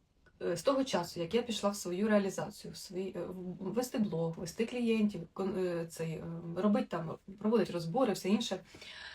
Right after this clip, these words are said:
Е, я, у мене є така програма, вона в мене проявляється час від часу, програма Єбаша.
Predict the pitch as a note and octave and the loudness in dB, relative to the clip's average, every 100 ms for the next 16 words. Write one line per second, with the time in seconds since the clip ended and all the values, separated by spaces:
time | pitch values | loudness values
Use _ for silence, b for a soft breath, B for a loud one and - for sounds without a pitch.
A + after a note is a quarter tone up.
0 | B B B _ _ _ _ - F#3 F3+ | B B B _ _ _ _ -10 -6 -4
1 | F3+ F3+ F3 F3 B3+ C4+ - F#3+ G3+ G3 | -4 -6 -4 2 2 2 -2 0 2 2
2 | E3+ - F#3 F3 D#3+ - G3 A3+ D#4 A#3+ | -2 -2 0 0 0 0 2 4 4 2
3 | - _ _ G3+ A3 F#3+ F3 F#3+ F3 E3 | -6 _ _ 2 4 4 2 2 2 0
4 | D#3+ - - E3 F#3 - E3 - F#3+ G#3 | -2 -4 -10 -8 -8 -8 -8 -4 2 4
5 | C4+ F#3 F3+ F#3+ - | 4 4 2 -2 -6